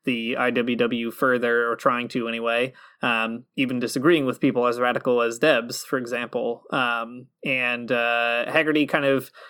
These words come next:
has this really mysterious disappearance in the labor movement, so he's kind of a, a fascinating character, I guess. Um, he, he sort of, like, I don't know,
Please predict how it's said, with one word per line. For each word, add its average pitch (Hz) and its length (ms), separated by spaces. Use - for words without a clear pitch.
has 160 220
this 151 200
really 151 460
mysterious 143 720
disappearance 143 800
in 151 160
the 139 60
labor 143 500
movement, 143 440
so 135 140
he's 127 220
kind 135 180
of 127 80
a, 117 500
a - 60
fascinating 127 600
character, 139 500
I 135 80
guess. 135 500
Um, 120 520
he, 139 100
he 123 220
sort 135 300
of, 120 100
like, 113 300
I 139 40
don't 123 100
know, 113 160